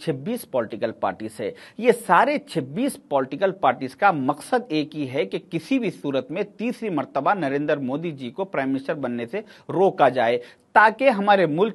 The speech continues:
के कॉन्स्टिट्यूशन को बचाया जा सके, ताकि जो फाइनेंशियली हालात मुल्क के तबाह हो चुके हैं, उसको सुधारा जा सके और जो मुसलमानों पर,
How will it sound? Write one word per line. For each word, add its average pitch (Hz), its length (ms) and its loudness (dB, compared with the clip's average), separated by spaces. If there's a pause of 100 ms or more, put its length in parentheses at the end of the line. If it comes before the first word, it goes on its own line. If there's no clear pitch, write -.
के 247 100 2
कॉन्स्टिट्यूशन 165 880 -4
को 190 140 -2
बचाया 160 400 2
जा 165 200 2
सके, 170 360 -4
ताकि 220 600 2
जो 226 140 2
फाइनेंशियली 170 680 2
हालात 165 480 4
मुल्क 160 220 -2
के 180 120 -2
तबाह 165 400 4
हो 160 180 0
चुके 160 300 -6
हैं, 160 180 -4
उसको - 340 -8
सुधारा 135 540 2
जा 165 200 2
सके 165 400 -2 (300)
और 180 300 10
जो 170 180 0
मुसलमानों 175 720 2
पर, 202 340 4